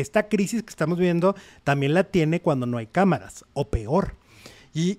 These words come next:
y ella le contestó, Bárbara no le dijo ni lo negó. Bárbara le dijo: "Lo que pasa es que había mucha presión del rating y es que nos iba muy mal y entonces estábamos presionados". Y se dice ahora que trató muy mal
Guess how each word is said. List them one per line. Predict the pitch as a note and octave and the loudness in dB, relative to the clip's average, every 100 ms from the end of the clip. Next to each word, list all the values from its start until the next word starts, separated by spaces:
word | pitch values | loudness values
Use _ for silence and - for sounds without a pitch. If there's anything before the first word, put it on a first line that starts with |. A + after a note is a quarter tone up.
| E3+ | -4
y | D#3 | -2
ella | E3 D#3+ | 0 2
le | F#3 F3+ | 0 0
contestó, | E3+ D#3 D3 - F#3 | -2 -4 -10 -2 -2
Bárbara | C#3 C#3+ C#3 D3 D3 | 0 0 2 0 0
no | D3 D3 | -2 0
le | D3+ D#3+ | 0 0
dijo | D#3 - F3 | -2 -2 -2
ni | F3 | -2
lo | C#3+ B2 | -2 -4
negó. | A#2+ D3+ F3+ - | -2 -2 -2 -4
Bárbara | C3+ C#3+ | -2 0
le | D3+ | 0
dijo: | C#3+ E3 | -2 -4
"Lo | E3 | -4
que | F#3 | -4
pasa | G3+ F3+ E3+ D#3 | -4 -4 -6 -8
es | |
que | - | -8
había | D#3+ E3 D#3 | -8 -6 -6
mucha | D#3 D#3 D3 | -6 -8 -8
presión | C#3 D3+ C#3+ | -10 -8 -6
del | C#3+ | -6
rating | C3 D#3 D3+ D3 D3+ D3 - - - - E3 | -4 -4 -4 -4 -6 -6 -10 -20 -20 -20 -6
y | D3+ | -4
es | D3 - | -4 -2
que | D3 - - - | -4 -4 -10 -6
nos | D3 D#3+ | -4 -2
iba | C#3 | -2
muy | C#3 C#3 | -2 -4
mal | C3+ C#3+ D3+ D3+ | -2 0 0 0
y | C#3 | -4
entonces | C3+ B2+ C#3+ | -8 -8 -8
estábamos | - C3 C#3 - | -4 -4 -4 -6
presionados". | - A#2+ C3 D3+ D#3 C3+ - - | -10 -6 -2 0 0 -2 -10 -4
Y | F#3 | -2
se | F3 F#3+ | 2 4
dice | F3+ F#3+ - | 4 2 0
ahora | C4 G#3 C#3+ C#3 - - - - - - | 2 2 0 -2 -8 -20 -20 -20 -20 0
que | F#3 D#3+ E3+ - - | 2 4 2 -4 -4
trató | D#3+ C#3+ D3 | -2 -2 -2
muy | D#3+ E3+ | -2 0
mal | D#3+ C#3+ D3 | 0 0 -4